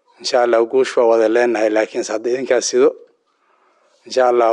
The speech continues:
tartankan iyo tartanka xigana waxaan codsanaynaa Iclaamka Al Furqaan iyo walaayada Jubba Sufla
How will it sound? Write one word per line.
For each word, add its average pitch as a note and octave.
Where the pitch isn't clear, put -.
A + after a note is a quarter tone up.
tartankan B2
iyo B2
tartanka -
xigana B2
waxaan A2+
codsanaynaa B2+
Iclaamka B2
Al A#2+
Furqaan B2+
iyo A2+
walaayada A#2+
Jubba A#2+
Sufla B2